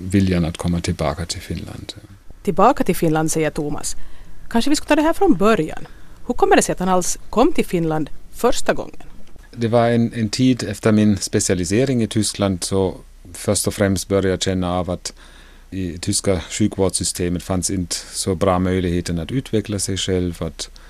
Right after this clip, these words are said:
Speaker 1: att få någon framtid som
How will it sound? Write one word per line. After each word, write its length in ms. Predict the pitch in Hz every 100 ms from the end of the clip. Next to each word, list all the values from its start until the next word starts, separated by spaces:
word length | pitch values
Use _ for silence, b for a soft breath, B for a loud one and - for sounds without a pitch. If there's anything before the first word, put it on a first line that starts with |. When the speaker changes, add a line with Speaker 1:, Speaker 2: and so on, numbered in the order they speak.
| b b
Speaker 1:
att 200 | 92 -
få 240 | - 92
någon 300 | 92 90 85 52 62 85
framtid 680 | - - 107 107 101 95 -
som 420 | 98 92 92 71